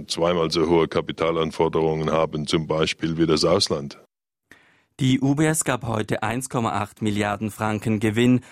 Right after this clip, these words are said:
Speaker 2: für das erste Quartal bekannt, achtzehn Prozent weniger als vor einem Jahr. Im ersten Quartal haben die Kunden der U B S zusätzliche zweiundzwanzig Milliarden Franken anvertraut.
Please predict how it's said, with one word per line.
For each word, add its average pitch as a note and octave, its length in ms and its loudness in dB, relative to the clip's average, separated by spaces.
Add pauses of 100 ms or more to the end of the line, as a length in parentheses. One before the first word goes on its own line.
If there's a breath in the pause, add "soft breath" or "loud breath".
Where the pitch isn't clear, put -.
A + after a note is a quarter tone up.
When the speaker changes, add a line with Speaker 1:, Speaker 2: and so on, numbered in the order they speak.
(120 loud breath)
Speaker 2:
für A2+ 160 -2
das A2 180 -2
erste G#2+ 340 -2
Quartal A#2 560 -2
bekannt, G#2+ 540 -6 (280 loud breath)
achtzehn A2+ 440 -4
Prozent A2 500 -4
weniger G#2+ 420 2
als G#2+ 220 -4
vor - 160 -2
einem A#2 260 0
Jahr. A#2 360 -2 (640 loud breath)
Im A2 160 2
ersten A2 300 0
Quartal A#2 440 -2
haben A#2 200 0
die G#2 120 -6
Kunden C3+ 380 0
der B2+ 160 2
U B2+ 100 2
B A#2 120 0
S A2 260 -2 (260 loud breath)
zusätzliche A#2+ 800 -2
zweiundzwanzig A2+ 960 -2
Milliarden G#2+ 520 -2
Franken A2+ 640 -4
anvertraut. G2+ 920 -4